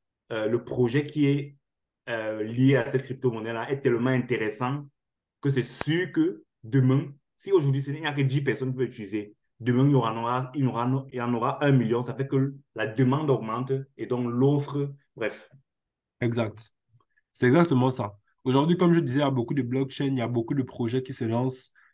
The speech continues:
Speaker 2: et c'est, c'est, c'est exactement ce que tu as résumé. Un projet, une crypto-monnaie, derrière une crypto-monnaie, il y a un projet. Et donc,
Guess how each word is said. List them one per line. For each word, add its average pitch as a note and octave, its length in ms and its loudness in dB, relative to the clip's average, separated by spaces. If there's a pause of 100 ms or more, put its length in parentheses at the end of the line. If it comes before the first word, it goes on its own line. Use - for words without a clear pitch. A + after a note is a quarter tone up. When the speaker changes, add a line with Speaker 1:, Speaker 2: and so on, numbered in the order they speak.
(160)
Speaker 2:
et A#2 260 4
c'est, A#2 280 -2
c'est, A#2 200 -6
c'est - 420 -4
exactement B2 380 -2
ce B2 80 -6
que - 60 -4
tu A2+ 100 -6
as A#2+ 80 -2
résumé. G#2 400 -6
Un D3+ 160 -2
projet, B2+ 540 0 (180)
une E3+ 140 2
crypto-monnaie, C3 500 0
derrière C3+ 240 0
une D#3 80 -4
crypto-monnaie, C3 400 -2
il B2 40 2
y A#2+ 40 0
a B2+ 40 -2
un B2+ 60 -2
projet. A2 380 -6 (1200)
Et A#2 80 2
donc, D3 280 2